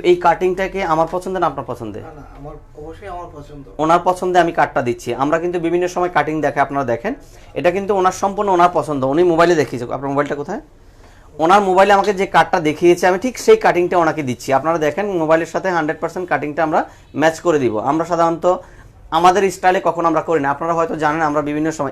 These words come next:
Speaker 1: এই যে ওন-, ওনার ইয়েটা দেখেন, উনি এই স্টাইলটা উনি চুজ করে নিয়ে এসেছে, আমি ঠিক এই স্টাইলটাই ওনাকে দিচ্ছি। এই স্টাইলটার সাথে এই স্টাইলটা মিলবে কিনা আপনারা দেখবেন, ঠিক আছে? সেম স্টাইলটা আমি দিব ইনশাআল্লাহ, ঠিক আছে? তো যাই হোক, আপনারা, আপনি অবশ্যই অ্যান্সার পেয়েছেন, আমাদের স্টাইল না,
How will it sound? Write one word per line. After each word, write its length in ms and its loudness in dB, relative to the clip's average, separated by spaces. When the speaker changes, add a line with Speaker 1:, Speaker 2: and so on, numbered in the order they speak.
Speaker 1:
এই 180 4
যে 200 6
ওন-, 220 0
ওনার 260 4
ইয়েটা 180 -2
দেখেন, 300 -2
উনি 180 2
এই 160 6
স্টাইলটা 340 0
উনি 120 2
চুজ 220 -4
করে 160 0
নিয়ে 160 2
এসেছে, 260 -4
আমি 140 -2
ঠিক 180 -6
এই 180 2
স্টাইলটাই 380 0
ওনাকে 280 0
দিচ্ছি। 360 -10
এই 160 4
স্টাইলটার 280 -2
সাথে 260 0
এই 100 4
স্টাইলটা 280 -2
মিলবে 300 0
কিনা 160 0
আপনারা 200 2
দেখবেন, 360 -2
ঠিক 100 0
আছে? 220 -2
সেম 400 2
স্টাইলটা 280 -2
আমি 140 -2
দিব 180 -6
ইনশাআল্লাহ, 480 -6
ঠিক 100 -2
আছে? 200 -2
তো 80 -8
যাই 200 8
হোক, 160 6
আপনারা, 580 4
আপনি 220 2
অবশ্যই 280 2
অ্যান্সার 300 2
পেয়েছেন, 340 0
আমাদের 360 4
স্টাইল 240 0
না, 120 -2